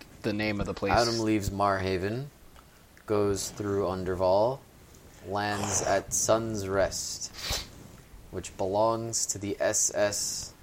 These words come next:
Speaker 2: oh god, what I name my ship? Mothership Zeta.
Speaker 1: That.
Speaker 2: Pays me
Speaker 1: Mm.
Speaker 2: one coin to visit.
Speaker 1: There is a token for your hospitality,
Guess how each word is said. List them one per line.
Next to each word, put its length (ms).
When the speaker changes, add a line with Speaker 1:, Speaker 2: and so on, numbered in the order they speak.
Speaker 2:
oh 60
god, 240
what 80
I 80
name 160
my 80
ship? 240
Mothership 360
Zeta. 340
Speaker 1:
That. 300
Speaker 2:
Pays 240
me 100
Speaker 1:
Mm. 60
Speaker 2:
one 240
coin 320
to 100
visit. 440
Speaker 1:
There 200
is 140
a 80
token 540
for 180
your 320
hospitality, 800